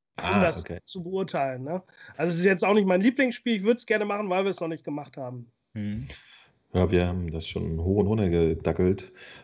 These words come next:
Speaker 2: Wir machen ja auch regelmäßig Wipeout, äh, V R-Sessions und das ist halt auch einfach krass.
Speaker 3: Ja,
Speaker 2: Ja,
Speaker 3: da
Speaker 2: also
Speaker 3: würde ich auch gerne mal
Speaker 2: äh,
Speaker 3: mitmachen. Das habe ich auch schon gesehen auf deinem Channel. Das habe ich mir auch besorgt.
Speaker 2: Das ist einfach so
Speaker 3: Da hab
Speaker 2: geil.
Speaker 3: ich mal Bock
Speaker 2: <laughs> Das ist
Speaker 3: drauf, ja.
Speaker 2: wirklich,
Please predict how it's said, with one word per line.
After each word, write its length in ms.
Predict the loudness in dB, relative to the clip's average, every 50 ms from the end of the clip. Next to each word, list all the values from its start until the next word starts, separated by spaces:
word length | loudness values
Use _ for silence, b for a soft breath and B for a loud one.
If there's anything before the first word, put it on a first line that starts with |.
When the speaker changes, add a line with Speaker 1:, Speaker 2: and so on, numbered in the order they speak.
| B
Speaker 2:
Wir 80 | 0 2
machen 200 | 2 2 2 0
ja 60 | 0
auch 180 | 0 -2 0 0
regelmäßig 720 | 0 2 2 4 4 4 2 2 2 0 0 -2 -2 -2
Wipeout, 800 | 0 2 4 4 4 2 2 0 -4 -4 -2 -2 -4 -6 -8 -8
äh, 160 | -6 -4 -4
V 260 | -4 -2 0 0 0 0
R-Sessions 840 | 0 -2 -2 -2 -4 -6 -8 -6 -6 -6 -6 -6 -6 -6 -6 -6 -6
und 200 | -6 -6 -2 -2
das 180 | -2 -2 -2
ist 140 | -6 -4 -4
halt 140 | -4 -4 -4
auch 300 | -6 -10 -12 -16 -20 _ _ _ _ -8
einfach 300 | -6 -4 -4 -4 -8 -8 -14 _
krass. 440 | -16 -10 -8 -8 -8 -8 -10 -14 _ _ _ _ _ b b b b b b b b b b b b b b 0
Speaker 3:
Ja, 80 | 2
Speaker 2:
Ja, 100 | 4 4
Speaker 3:
da 80 | 4 4
Speaker 2:
also 400 | 4 4 6 6 4 4 2 0
Speaker 3:
würde 180 | 0 0 0
ich 140 | 0 -2 -2 -2
auch 220 | -2 -2 -2 0
gerne 260 | 2 2 2 4 4
mal 140 | 4 4 4
Speaker 2:
äh, 60 | 4
Speaker 3:
mitmachen. 400 | 4 2 -2 -2 -2 0 0 0 -2
Das 140 | -2 0 -2
habe 120 | -2 -2 -2
ich 80 | -4 -4
auch 100 | -6 -6
schon 220 | -6 -6 -6 -6
gesehen 300 | -4 -4 -4 -4 -4 -4
auf 140 | -6 -6 -6
deinem 200 | -4 -4 -4 -4 -4
Channel. 380 | -6 -4 -4 -4 -4 -4 -4
Das 160 | -6 -6 -4
habe 140 | -4 -2 -2
ich 60 | -2
mir 120 | -2 0 -2
auch 100 | -2 -4
besorgt. 580 | -4 -6 -2 0 0 0 0 0 -2 -2 -2 -4 -4 -4 -6
Speaker 2:
Das 220 | -6 -6 -8 -12 -18 -12
ist 240 | -8 -4 -4 -4 -2 -4
einfach 300 | -6 -6 -4 -4 -4 -4
so 420 | -4 -2 0 0 2 2 0 0 2
Speaker 3:
Da 120 | 4 4
hab 60 | 6
Speaker 2:
geil. 40 | 4
Speaker 3:
ich 100 | 4 2
mal 120 | 0 -2 0
Bock 240 | 0 0 2 2
Speaker 2:
<laughs> 20 | 2
Das 80 | 2
ist 140 | 2 0 0
Speaker 3:
drauf, 60 | -2 -4
ja. 180 | -2 -2 -4
Speaker 2:
wirklich, 160 | -4 -6 -10